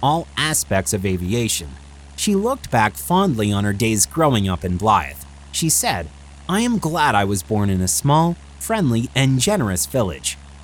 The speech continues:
where the rules for small children were understood and gently enforced by caring members of our community." As this audio tour was being created, a stage play about Bray's life was slated for production by Blythe Festival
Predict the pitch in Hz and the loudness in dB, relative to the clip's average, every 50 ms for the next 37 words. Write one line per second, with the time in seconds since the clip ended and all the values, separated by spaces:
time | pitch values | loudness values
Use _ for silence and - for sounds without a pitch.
0 | - - 175 190 190 208 180 175 220 247 254 269 - - - 131 127 - - 143 | -6 -2 0 2 2 2 0 -2 -4 -4 -4 -4 -4 -2 -2 -2 -2 0 2 4
1 | 135 139 131 110 - - 117 120 123 107 123 123 120 107 101 107 - 110 117 117 | 4 4 2 0 -2 -2 0 0 0 2 2 2 2 2 0 0 2 2 2 2
2 | 104 98 - - - - 98 85 80 76 - - 131 143 139 120 117 156 196 226 | 2 0 -2 -2 -2 -2 -2 -2 -4 -6 -6 -4 -2 -2 -2 0 -2 -2 -2 -4
3 | 254 247 233 214 196 185 - - 214 147 117 107 95 - - - - 110 107 95 | -4 -4 -2 -2 -2 -2 -4 -4 -2 -2 0 -2 -2 -4 -4 -2 -2 -2 -2 -2
4 | - - 175 190 196 202 190 175 180 220 160 120 110 104 95 - 107 95 98 95 | -6 -4 -4 -2 0 0 2 2 2 2 2 2 2 0 0 -2 -2 0 0 0
5 | 92 90 - 95 95 104 117 117 101 92 85 76 69 67 - - - - - - | 0 -2 -2 -2 0 2 4 4 2 0 -2 -6 -10 -14 -18 -20 -20 -20 -20 -20
6 | - - - - - - - 170 180 185 170 190 220 262 269 - 208 185 185 190 | -20 -20 -20 -20 -16 -6 -2 0 2 2 2 0 0 0 2 4 6 6 6 6
7 | 170 120 98 90 82 - - 92 90 98 107 110 107 95 85 - 113 107 95 87 | 4 2 0 -2 -2 -4 -4 -2 0 0 0 0 0 0 -2 -2 -2 -2 -2 -2
8 | 85 - - 107 123 165 208 190 101 78 69 - - - - - - - - - | -4 -6 -4 -4 -2 0 0 -2 -4 -6 -10 -14 -20 -20 -20 -20 -20 -8 -2 0
9 | 170 170 - - 220 226 247 220 - - - - 101 107 120 113 98 104 98 90 | 0 0 0 0 -2 -4 -4 -4 -6 -4 -2 0 0 2 0 2 2 2 0 0
10 | - - 117 113 98 95 92 - 143 170 147 107 95 92 - 104 107 110 110 - | -2 -2 -2 -2 -2 -2 -4 -4 -2 -2 -2 -2 -2 -4 -4 -2 -2 0 0 -2
11 | - - 196 208 214 233 214 - - 180 160 - - 165 156 143 139 - - 123 | -4 -4 -4 -4 -4 -4 -4 -4 -4 -6 -4 -4 -2 0 2 2 2 2 0 0
12 | 117 110 107 104 95 98 120 127 117 104 95 - - - 196 196 185 - - 107 | 2 4 2 2 2 0 2 2 4 2 2 -2 -6 -6 -4 -2 -2 -2 -2 -4
13 | 85 87 82 80 | -4 -4 -4 -6